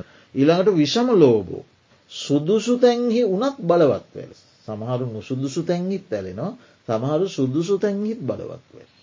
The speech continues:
විෂම ලෝභ. නිකාන්ති අරමුණ ආශා කරන. නිකාමනා අරමුණු ආශා කරන ස්වභාවය. විවිධ, විවිධ ස්වභාවයන්ගෙන් ආශා.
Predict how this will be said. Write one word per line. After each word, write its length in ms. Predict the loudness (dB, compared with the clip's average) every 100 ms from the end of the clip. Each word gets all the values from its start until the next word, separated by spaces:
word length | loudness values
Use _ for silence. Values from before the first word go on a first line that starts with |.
| _ -18
විෂම 280 | -14 -10 -12
ලෝභ. 300 | -12 -16 -20 _ _ -6
නිකාන්ති 720 | 0 0 0 -4 -2 -4 -4 -6 -10 _ _ _ -6
අරමුණ 400 | 0 0 0 -2
ආශා 440 | -2 -4 -6 -10
කරන. 280 | -12 -20 -20 _ _ _ _ _ _ _ _ -12
නිකාමනා 1040 | -2 -2 -2 0 2 2 2 2 0 -4 -16 _ _ _ -8
අරමුණු 480 | -4 -2 -2 -4 -2
ආශා 500 | -2 -4 -4 -4 -4
කරන 280 | -6 -8 -8
ස්වභාවය. 680 | -6 -4 -4 -8 -14 -16 -20 _ _ -8
විවිධ, 320 | -2 0 2
විවිධ 340 | 2 0 -2
ස්වභාවයන්ගෙන් 840 | -4 -6 -6 -6 -6 -6 -10 -12 -12
ආශා. 320 | -14 -14 -20